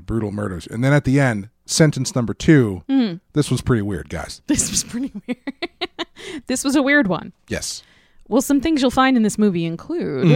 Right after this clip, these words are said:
Speaker 1: Mm-hmm.
Speaker 2: uh, seventies New Aged guru retreats.
Speaker 1: Yeah, he, uh, th-, there's a, um,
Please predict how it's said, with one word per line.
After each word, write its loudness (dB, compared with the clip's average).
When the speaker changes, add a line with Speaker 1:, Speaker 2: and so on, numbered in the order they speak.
Speaker 1:
Mm-hmm. -2
Speaker 2:
uh, 4
seventies 2
New 4
Aged -4
guru 0
retreats. -8
Speaker 1:
Yeah, 6
he, 0
uh, -2
th-, -8
there's 2
a, 2
um, 2